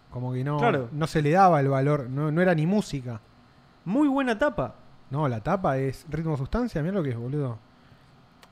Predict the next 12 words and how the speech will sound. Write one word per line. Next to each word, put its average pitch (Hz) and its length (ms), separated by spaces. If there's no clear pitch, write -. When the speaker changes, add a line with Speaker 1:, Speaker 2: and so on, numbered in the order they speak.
Speaker 1:
Ponés, 156 340
eh, 143 160
pongo 175 220
la 151 80
de 139 60
Valentín 139 380
Alsina 175 460
y 151 80
¿cuál 170 160
es 123 80
la 120 60
diferencia? 110 580